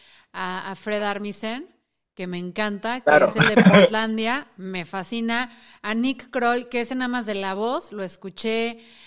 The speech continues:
Speaker 1: a, a Boris
Speaker 2: Ay, el
Speaker 1: Nin-
Speaker 2: capítulo de Nick Kroll, es, ese de los ari-, de los aristócratas, me, es mi capítulo favorito, me, me parece brillante el humor justamente acerca de los trapitos al sol, de la gente rica que no quieren que sepan que esto y que lo otro, o sea...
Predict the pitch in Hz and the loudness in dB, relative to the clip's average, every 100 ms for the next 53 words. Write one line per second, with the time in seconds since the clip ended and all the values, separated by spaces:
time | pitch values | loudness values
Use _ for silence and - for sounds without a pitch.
0 | - - 208 208 220 220 254 165 165 180 | -20 -6 -4 -4 -6 0 6 6 8 8
1 | 175 175 175 185 202 190 175 180 180 185 | 8 6 6 8 10 12 10 4 0 6
2 | 180 180 180 175 170 190 185 170 165 156 | 6 6 2 -2 -2 0 4 4 2 -2
3 | 156 160 156 160 151 165 175 175 175 170 | -2 -2 0 -2 -2 -2 0 2 2 0
4 | 156 151 156 151 175 - 151 156 165 160 | -6 -2 -2 -2 0 2 2 2 2 4
5 | 151 139 143 139 127 156 160 160 - 156 | 2 0 -4 -6 -6 0 0 0 0 2
6 | 151 185 196 160 - 175 170 151 208 165 | 4 4 2 0 -4 0 0 6 6 8
7 | 180 165 156 151 151 156 151 151 151 147 | 6 6 6 4 4 -2 0 0 0 2
8 | 156 165 - - - - 143 139 170 165 | 6 6 2 -12 -20 0 2 6 6 8
9 | 185 170 160 147 139 135 143 143 143 139 | 6 6 8 6 6 2 -2 0 -2 -2
10 | 170 185 175 165 143 175 165 165 165 151 | 0 2 6 6 6 8 10 8 6 2
11 | 151 156 160 160 156 165 165 - 147 151 | 0 0 2 2 0 -2 -2 -2 -2 -2
12 | 151 165 160 156 151 135 - 156 160 143 | -4 -2 2 2 -2 -8 4 4 4 0
13 | 135 135 143 147 160 151 143 143 143 151 | -2 -2 -2 -2 -4 0 4 4 2 2
14 | 156 - | 4 2